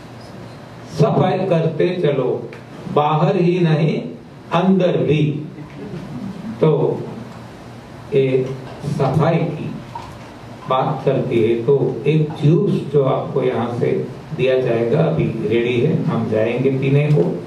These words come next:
इसके पहले सफाई की बात पूरी कर लें। तो अंदर की सफाई करना है। आज तक बाहरी सफाई हमने बहुत, बहुत,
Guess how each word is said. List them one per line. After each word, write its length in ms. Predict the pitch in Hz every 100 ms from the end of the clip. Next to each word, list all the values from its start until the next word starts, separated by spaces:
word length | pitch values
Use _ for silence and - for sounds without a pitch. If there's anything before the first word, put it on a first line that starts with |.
| - - - - - - -
इसके 280 | 185 - -
पहले 440 | - - - 117 - - - - -
सफाई 320 | 185 185 165
की 160 | 131 -
बात 380 | 127 120 117 -
पूरी 280 | 135 131 147
कर 100 | 156
लें। 320 | 160 - 190 - - - - - - - - - - - - - - - - - - - -
तो 60 |
अंदर 720 | 226 226 - 196 220 247 262 -
की 80 | -
सफाई 440 | 135 - - 120
करना 320 | 120 - 113
है। 200 | 104 85 - -
आज 260 | 175 202
तक 220 | - - -
बाहरी 400 | 143 139 - 117
सफाई 380 | - - - -
हमने 180 | 208
बहुत, 560 | - 156 151 151 156 - - - - - - - - - - - - - - - 165
बहुत, 520 | 208 208 175 151